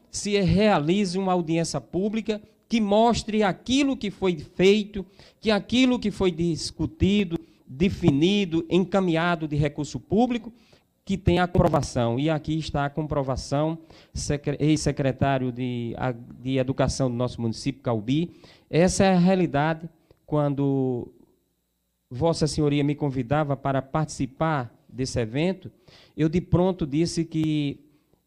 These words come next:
ia ver minha agenda, mas estaria confirmando, e confirmei ontem, porque eu vejo isso com muita satisfação, que esses exemplos possam ser nos demais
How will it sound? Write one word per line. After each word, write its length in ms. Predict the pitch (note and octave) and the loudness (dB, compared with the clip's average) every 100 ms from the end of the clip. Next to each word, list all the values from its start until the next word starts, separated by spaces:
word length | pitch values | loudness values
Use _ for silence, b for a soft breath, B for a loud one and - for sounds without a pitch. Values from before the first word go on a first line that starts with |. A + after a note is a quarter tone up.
| _ _ | _ _
ia 260 | - D#3+ E3+ | -4 2 4
ver 200 | C#3+ E3 | 4 4
minha 160 | E3 | 4
agenda, 340 | D3 C3+ E3+ E3+ | 2 2 0 2
mas 340 | D#3+ E3 D#3 | 2 0 0
estaria 440 | D#3 - D3+ C#3+ D3+ | -2 -2 0 0 -2
confirmando, 840 | D#3+ - C3+ B2+ C3+ C#3+ D3+ D3+ - | -2 -2 -2 0 0 -2 -4 -8 -10
e 100 | C3+ | -8
confirmei 560 | - D#3 - C#3 C3 B2+ | -4 -2 0 -2 -2 -2
ontem, 340 | C3+ D#3 D#3 - b b - | -2 -2 -6 -20 b b -4
porque 280 | C#3+ - | -4 -2
eu 60 | C#3+ | -2
vejo 400 | B2+ D3+ C#3 C3 | 0 0 0 0
isso 320 | C#3 D3 C#3+ | 0 -2 -8
com 180 | - C3+ | -6 -4
muita 400 | C3+ F#3 G3+ E3+ | 0 0 0 -4
satisfação, 800 | D#3 D3+ - C3 A#2+ C#3+ D3+ D#3+ b b b | -4 -6 -4 -4 -4 -2 -2 -4 b b b
que 200 | - E3+ | 0 4
esses 400 | F#3+ G#3 G3 F3 | 6 4 0 2
exemplos 600 | G#3 D#3 D3 C#3 C3 G#2 - | 2 2 0 0 0 -4 -2
possam 360 | D3+ D#3+ D#3 D3 | 0 0 0 -6
ser 360 | - D3 D#3 - | -4 -2 -2 0
nos 220 | F3+ D#3 | 0 0
demais 800 | F3 D#3 F3+ G3+ F3 - - | -2 -2 0 0 -2 -6 -14